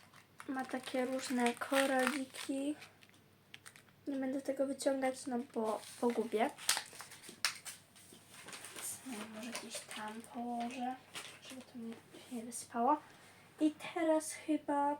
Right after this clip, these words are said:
przedostatni kalendarz, czyli ten dla psa. Mm, tutaj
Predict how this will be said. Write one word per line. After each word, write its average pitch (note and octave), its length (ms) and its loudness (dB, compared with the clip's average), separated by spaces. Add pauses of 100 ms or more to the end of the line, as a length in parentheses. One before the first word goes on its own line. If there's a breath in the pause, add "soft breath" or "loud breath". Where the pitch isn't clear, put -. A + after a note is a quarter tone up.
(100)
przedostatni C4+ 1300 -2 (140)
kalendarz, C#4+ 880 -2 (120)
czyli E4 460 2 (400 loud breath)
ten D4+ 260 10
dla C#4 140 6
psa. C4+ 540 2 (1300)
Mm, C#4+ 320 -6 (160)
tutaj E4 440 0